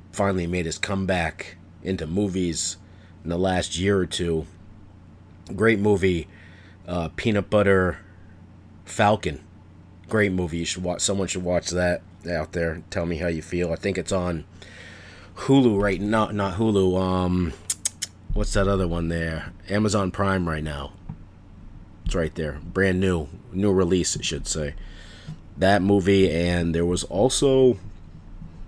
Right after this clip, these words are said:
oh, Honey Boy. I think I talked about that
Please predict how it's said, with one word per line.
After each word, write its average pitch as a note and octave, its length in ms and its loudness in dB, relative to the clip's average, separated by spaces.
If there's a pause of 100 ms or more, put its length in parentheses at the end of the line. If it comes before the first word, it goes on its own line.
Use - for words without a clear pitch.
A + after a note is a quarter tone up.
(320)
oh, F2 240 2
Honey B2+ 260 6
Boy. D#2 440 -2 (600)
I D#2+ 60 -4
think E2+ 180 -2
I E2 60 0
talked E2+ 320 -2
about D#2 300 -2
that E2 340 -2